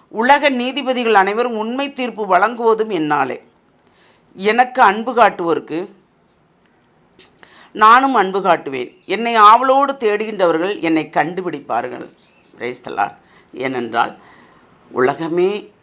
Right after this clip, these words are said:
இறைவன்தான் படைத்தார், இல்லையா? நீரையும் நிலத்தையும் படைத்தவர் அவர். அவர் கொடுக்கின்ற ஞானத்தால் தான் நாம் வாழ்கிறோம். நாம் எவ்வளவு அறிவாளியாக இருந்தாலும்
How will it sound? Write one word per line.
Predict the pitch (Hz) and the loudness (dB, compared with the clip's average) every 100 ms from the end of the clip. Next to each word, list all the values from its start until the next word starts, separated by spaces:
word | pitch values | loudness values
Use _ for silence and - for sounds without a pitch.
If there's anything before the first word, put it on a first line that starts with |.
| _ | _
இறைவன்தான் | 131 123 131 127 139 | -6 -4 -2 -2 -2
படைத்தார், | 135 104 - - - | -4 -10 -8 -10 -8
இல்லையா? | - 123 120 107 107 _ _ _ _ _ _ _ - | -8 -4 -4 -4 -10 _ _ _ _ _ _ _ -2
நீரையும் | 147 165 175 170 180 175 - _ _ _ - | 2 4 4 4 2 0 -8 _ _ _ -6
நிலத்தையும் | 143 160 160 165 147 | -2 -2 0 0 0
படைத்தவர் | 131 120 135 127 127 | -2 -4 -6 -6 -6
அவர். | 107 - - - - - - | -8 -10 -18 -20 -20 -20 -6
அவர் | 139 165 175 | -2 0 0
கொடுக்கின்ற | 170 170 185 202 180 | 0 -2 -4 -6 -4
ஞானத்தால் | 156 135 143 165 165 139 127 | -4 -2 -2 -4 -6 -8 -4
தான் | 127 151 | -4 -2
நாம் | 120 | -4
வாழ்கிறோம். | 110 107 110 110 110 - _ - _ | -2 -4 -4 -6 -6 -10 _ -20 _
நாம் | - 131 131 117 | -4 -2 -2 -6
எவ்வளவு | 139 - 233 226 | -6 -2 -2 0
அறிவாளியாக | 180 156 165 165 151 | -2 0 0 0 0
இருந்தாலும் | 127 127 135 127 117 | -2 -2 0 0 -2